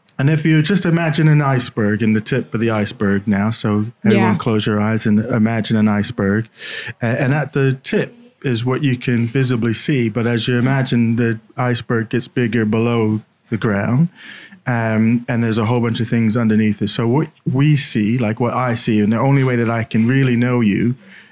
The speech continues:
Speaker 1: is through your behaviors. I don't know
Speaker 2: Right.
Speaker 1: what's really going on in your head. I mean, 'cause you might say some things, and I can observe your actions and your behaviors, but that's, as a human to human, that's the only other
Speaker 2: And that's the tip of the iceberg?
Speaker 1: That's the tip of the iceberg. That's
Speaker 2: Okay.
Speaker 1: the bit that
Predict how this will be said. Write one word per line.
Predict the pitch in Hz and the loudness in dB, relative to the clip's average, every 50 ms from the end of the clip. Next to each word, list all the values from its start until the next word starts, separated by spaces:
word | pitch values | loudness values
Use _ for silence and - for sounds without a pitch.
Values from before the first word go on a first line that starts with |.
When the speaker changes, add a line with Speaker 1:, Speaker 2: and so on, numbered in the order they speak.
| _ _ | _ _
Speaker 1:
is | 123 113 104 - | -4 -4 -4 -4
through | - - 117 113 113 110 | -6 -2 0 0 2 2
your | 107 107 107 110 107 104 104 104 101 98 95 _ _ - | 2 2 2 2 2 2 2 2 0 -2 -4 _ _ -4
behaviors. | 107 98 104 104 98 92 87 92 78 - 107 - - - _ _ _ _ _ - - - | -2 0 0 2 0 0 -2 -2 -4 -6 -8 -10 -12 -14 _ _ _ _ _ -16 -8 -4
I | 110 | -2
don't | 113 127 | -2 0
know | - 123 120 | 2 2 4
Speaker 2:
Right. | 113 - - | 4 4 4
Speaker 1:
what's | - - - - - | 2 2 0 -2 -2
really | 113 120 123 123 117 113 | 0 0 2 0 0 0
going | 104 110 104 104 | 0 0 0 2
on | 104 104 | 2 2
in | 101 95 | 2 2
your | 98 90 | 2 0
head. | 95 98 95 92 | 0 0 2 2
I | 98 101 | 2 2
mean, | 104 104 | 2 2
'cause | - - 110 - - | 0 -2 -6 -6 -4
you | 117 113 101 98 101 | -4 -2 -2 0 0
might | 107 104 98 - | 0 -2 -2 -4
say | - - 135 135 135 | -4 -4 -2 0 0
some | 127 127 - 110 | 0 -2 -2 -4
things, | 104 - 117 110 110 107 107 107 104 - - _ _ - - - _ _ _ | -2 -2 -2 0 2 2 2 2 0 -2 -10 _ _ -20 -20 -20 _ _ _
and | 120 107 | -2 -2
I | 104 | -2
can | 107 - 101 | -2 0 0
observe | 101 85 - 123 113 110 110 | 0 0 0 0 0 0 0
your | 107 98 87 | 0 0 0
actions | 104 104 98 - - - 107 101 101 | -2 -4 -4 -4 -4 -4 -2 0 0
and | 104 101 101 | 2 2 2
your | 98 95 | 2 0
behaviors, | 98 104 98 104 101 95 98 92 87 | 0 0 0 0 0 0 0 -2 -2
but | - 98 - | -4 -6 -4
that's, | 117 117 110 - - - - | -2 -4 -4 -4 -6 -10 -10
as | - 107 110 101 - - | -6 -4 -4 -4 -2 -2
a | 104 98 101 | -4 -4 -4
human | - - 131 117 117 110 104 | -4 -2 0 0 2 0 0
to | - 104 | -2 -2
human, | 104 113 110 107 107 107 | -2 0 0 2 2 0
that's | 107 104 - - | 0 -2 -2 -2
the | 110 104 | -2 0
only | 107 107 107 104 104 | 2 2 2 2 0
other | 101 101 101 104 101 104 - _ _ - - - | 0 0 0 -2 -2 -4 -6 _ _ -20 -8 -2
Speaker 2:
And | 247 254 233 | 0 2 2
that's | 226 240 226 226 - | 2 0 -2 -2 -2
the | 240 220 | -2 -2
tip | 220 - 247 208 | -2 -2 -2 -2
of | 240 214 | 0 -2
the | 247 233 | 0 0
iceberg? | 233 247 247 - - 269 285 294 | 0 -2 -4 -4 -4 -4 -2 -2
Speaker 1:
That's | 247 - - - | -2 -4 -4 -4
the | 120 | -6
tip | 113 - 123 113 - | -4 -4 -6 -4 -2
of | 110 | -2
the | 110 104 | 0 0
iceberg. | 101 98 92 | 0 0 0
That's | 120 127 123 - | 0 0 0 0
Speaker 2:
Okay. | - | -2
Speaker 1:
the | - | -2
bit | 107 120 117 - | -2 -2 -2 -2
that | 120 113 110 | -4 -4 -4